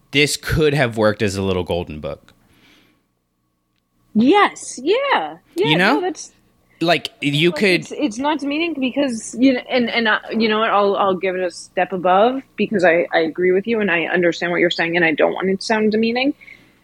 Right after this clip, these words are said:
Speaker 2: These are stories that should be,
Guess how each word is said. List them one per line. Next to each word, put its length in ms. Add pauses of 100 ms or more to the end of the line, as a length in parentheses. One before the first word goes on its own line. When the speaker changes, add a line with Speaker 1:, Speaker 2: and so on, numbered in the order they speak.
(580)
Speaker 2:
These 540
are 120
stories 720
that 360
should 600
be, 560